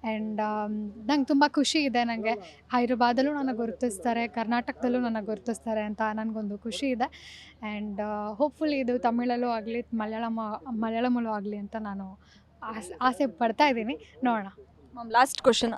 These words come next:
Speaker 2: ಸೀರಿಯಲ್ ಜೊತೆಗೆ ಸಿನಿಮಾಗಳು ಕೂಡ simultaneously ನಡೀತಾ ಇದೆ. ಆ, so, ಅನ್ಶು ಅನ್ನುವಂಥ ಹೊಸ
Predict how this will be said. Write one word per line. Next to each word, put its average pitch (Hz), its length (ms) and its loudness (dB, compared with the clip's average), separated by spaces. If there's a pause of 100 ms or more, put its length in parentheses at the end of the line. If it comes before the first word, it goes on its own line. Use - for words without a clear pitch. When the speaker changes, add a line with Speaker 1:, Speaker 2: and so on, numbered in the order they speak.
Speaker 2:
ಸೀರಿಯಲ್ 311 340 6
ಜೊತೆಗೆ 269 340 6
ಸಿನಿಮಾಗಳು 247 500 6
ಕೂಡ 220 200 6
simultaneously 226 800 4
ನಡೀತಾ 196 300 4
ಇದೆ. 165 140 2
ಆ, - 400 -8
so, 202 240 4
ಅನ್ಶು 262 320 6
ಅನ್ನುವಂಥ 214 380 0
ಹೊಸ 214 240 4